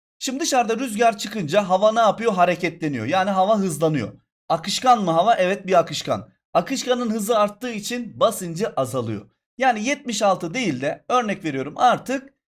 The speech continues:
yetmiş iki oluyor. Dolayısıyla içerideki basınç hala yetmiş altı iken dışarıdaki yetmiş iki olduğu için içeriden dışarıya doğru etkili oluyor kuvvetimiz. Dolayısıyla bu perde dışarı doğru, yani görünümü şöyle çizmeye çalışalım. Dışarı doğru ne yapıyor? Savruluyor.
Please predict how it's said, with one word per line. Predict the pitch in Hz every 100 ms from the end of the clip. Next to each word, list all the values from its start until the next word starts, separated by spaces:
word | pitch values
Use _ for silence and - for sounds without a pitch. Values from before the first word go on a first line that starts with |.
| _
yetmiş | 196 269 - 214 277 277 -
iki | 240 -
oluyor. | 254 131 101 - _ _ _
Dolayısıyla | 233 277 269 214 208
içerideki | 208 269 262 262 277
basınç | 247 214 190
hala | 220 269 254
yetmiş | 214 214 214 208
altı | 214 202
iken | 220 196 151
dışarıdaki | 196 233 233 214 202
yetmiş | 214 247 208 -
iki | 175
olduğu | 185 202 220
için | 170 - 190 - _ _ _
içeriden | 233 240 240 202 196 196
dışarıya | 202 214 214 196
doğru | 175 156
etkili | 165 165 220 233
oluyor | 226 233 226
kuvvetimiz. | 233 226 233 233 240 - _ _ 160
Dolayısıyla | 214 208 190 180
bu | 247
perde | 202 170 208 165
dışarı | 180 190 202 262
doğru, | 226 143 110 175 233 _ _ -
yani | 196 185
görünümü | 202 196 170 190
şöyle | 208 180 165
çizmeye | 175 151 160
çalışalım. | 147 127 117 170 196
Dışarı | 202 220 220
doğru | 190 156 165
ne | 226
yapıyor? | 185 214
Savruluyor. | 220 165 156 165 143 165 220